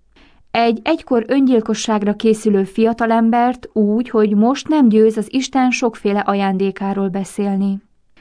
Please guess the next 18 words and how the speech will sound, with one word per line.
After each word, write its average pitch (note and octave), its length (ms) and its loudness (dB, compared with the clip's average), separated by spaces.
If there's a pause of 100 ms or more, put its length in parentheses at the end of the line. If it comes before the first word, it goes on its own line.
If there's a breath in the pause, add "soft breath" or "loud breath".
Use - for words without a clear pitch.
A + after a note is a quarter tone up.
(220 soft breath)
Egy G#3+ 300 0
magát A#3+ 420 -2
vallásosnak G#3+ 800 -2
mondó G3+ 420 2
asszonyt B3 640 -2
úgy, A3 380 0
hogy A3+ 360 0
egyszer C#4+ 380 -4
csak C4 200 -4
rájön, G3+ 600 0 (360 soft breath)
a G#3 120 0
hite B3 480 0
nem D4+ 240 2
merül G#3 360 4
ki G3+ 160 -4
a G3+ 80 -2
templomba G#3+ 560 0
járásban, A3 800 0